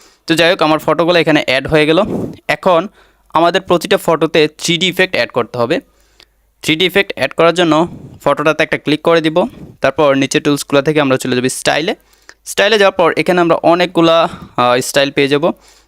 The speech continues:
তো এখান থেকে আপনারা, আহ, থ্রি ডি জুম প্রো নামে একটা, আহ, ইফেক্ট পেয়ে যাবেন। এই যে দেখতে পাচ্ছেন থ্রি ডি জুম প্রো, just একটা ক্লিক করে দিলে কিন্তু আমাদের ফটোতে এই ইফেক্টটা অ্যাড হয়ে যাবে।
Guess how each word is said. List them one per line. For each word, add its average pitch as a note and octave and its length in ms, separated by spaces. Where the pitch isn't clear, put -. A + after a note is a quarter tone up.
তো - 60
এখান G3 200
থেকে G#3 200
আপনারা, D3 420
আহ, C3 520
থ্রি D#3 280
ডি F3 120
জুম D3 300
প্রো D#3+ 220
নামে E3+ 220
একটা, D#3+ 300
আহ, C3 180
ইফেক্ট D#3+ 340
পেয়ে D#3 160
যাবেন। E3 240
এই C3 100
যে C3 80
দেখতে C3 240
পাচ্ছেন C#3+ 260
থ্রি C#3 180
ডি C3 100
জুম C3+ 200
প্রো, F3 200
just D3 280
একটা D3 120
ক্লিক D#3+ 280
করে E3+ 160
দিলে D#3 220
কিন্তু F3+ 260
আমাদের C3 280
ফটোতে C3+ 420
এই C#3 140
ইফেক্টটা A#2+ 280
অ্যাড B2 140
হয়ে C3+ 140
যাবে। D3+ 220